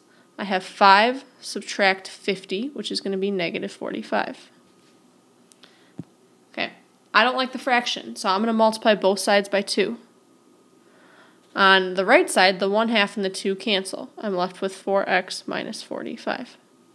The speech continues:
On the right side, I have to distribute the two. So I'm gonna have two multiplied by x plus two point five. This becomes two x add five, and then four x minus forty-five.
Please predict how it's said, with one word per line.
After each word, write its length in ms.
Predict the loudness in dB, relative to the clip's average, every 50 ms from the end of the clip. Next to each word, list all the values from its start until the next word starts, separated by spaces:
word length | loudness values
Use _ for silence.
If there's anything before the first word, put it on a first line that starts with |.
| _ _ _ -20 _ _ -20 -20 -20 -20 -14 _
On 100 | -4 -4
the 80 | 2 4
right 220 | 6 6 6 2
side, 220 | 2 2 2 2 2
I 40 |
have 180 | 0 -2 -4 -4
to 80 | -8 -14
distribute 540 | -12 -10 -8 -6 -6 -6 -6 -6 -8 -10
the 60 | -10 -12
two. 380 | -10 -6 -4 -4 -4 -6 -10 -14 -18 _ _ _ _ _ _ _ _ _ _ _
So 140 | -10 -6 -2
I'm 40 | 0
gonna 120 | 0 0
have 260 | 0 0 -2 -2 -4
two 540 | -6 -2 2 4 4 4 4 4 2 -2 -4 -2
multiplied 600 | 0 0 0 0 -2 -8 -2 0 2 2 2 2
by 200 | 0 -2 -2 0 0
x 400 | 0 0 0 -2 -8 -12 -14 -14 -16 -8
plus 380 | -2 0 0 0 0 -4 -10
two 240 | -12 -10 -8 -8 -8
point 360 | -6 -4 -4 -2 -2 -4 -6
five. 520 | -2 2 4 4 6 4 2 0 -4 -8 -16 _ _ _ _ _ -20 -20 _ _ -8
This 160 | -6 -6 -4
becomes 380 | -4 -4 -2 -2 -4 -4 -6
two 260 | -8 -4 -4 -4 -4 -2
x 360 | 0 0 0 0 -2 -6 -12 -6 0
add 260 | 2 2 4 2 0
five, 600 | -2 0 4 6 6 6 6 4 0 -4 -10 -16 -20 _ _ _ _ _ _ _ _ _ _ _
and 140 | -6 -4 -2
then 120 | -4 -4
four 320 | -6 -4 -2 -2 0 0 0
x 280 | -2 -2 -4 -6 -10 -12 -14 -18 -20 _ _ _ _ _ _ -12
minus 560 | -8 -6 -4 -4 -4 -6 -8 -10 -10 -10 -12
forty-five. 840 | -14 -14 -14 -12 -12 -12 -12 -14 -12 -10 -10 -10 -10 -12 -16 -20 _